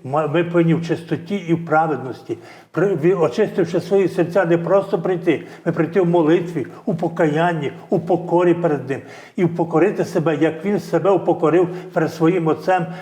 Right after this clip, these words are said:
для того, щоб привести нас до Бога, дати нам життя вічне. Інакше ми не можемо, нема виходу у людини.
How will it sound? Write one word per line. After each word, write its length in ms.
для 140
того, 320
щоб 220
привести 580
нас 320
до 180
Бога, 360
дати 300
нам 180
життя 340
вічне. 360
Інакше 400
ми 100
не 100
можемо, 360
нема 280
виходу 420
у 40
людини. 300